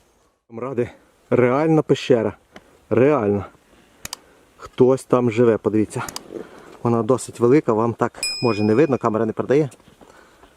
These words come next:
Але там темно і страшно. Реально хтось там є. Треба відси дьоргати, поки я на свою опу пригод не з-, не, не знайшов.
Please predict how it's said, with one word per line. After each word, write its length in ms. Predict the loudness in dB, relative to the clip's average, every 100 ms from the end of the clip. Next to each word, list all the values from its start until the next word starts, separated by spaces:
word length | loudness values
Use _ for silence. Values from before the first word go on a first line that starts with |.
| -20 -10
Але 180 | -10
там 240 | -8 -10 -8
темно 480 | -4 -2 0 -2 -4 -8 -12
і 80 | -12
страшно. 560 | -6 -4 -4 -6 -14 -16 _ _ _ _ _ _ _ -20 _ _ -20 _ -10
Реально 500 | -4 -2 0 -2 -4 -6 -20 -20 _ -20 -20 -20 _ _ _ _ _ _ _ -20 -20 _ _
хтось 200 | -2 -2
там 320 | -4 -2 -2 -2
є. 300 | 0 -2 -4 -20 _ _ _ _ -20 -20 _
Треба 280 | -4 -2 0
відси 280 | 0 0 0
дьоргати, 420 | 2 2 0 -4
поки 360 | -4 -4 -4 -4 -8 _ _ -20 -20 -20 -20 _ _ -2
я 280 | 0 0 -2
на 120 | -4
свою 340 | -2 2 4 4
опу 300 | 2 0 -2 -4 _ _ _ _ _ -20 -20 _ _ _ _ -2
пригод 340 | 0 2 0 2
не 120 | 0
з-, 160 | 0
не, 260 | 2 2 2
не 240 | 0 0 2
знайшов. 520 | 2 0 0 -2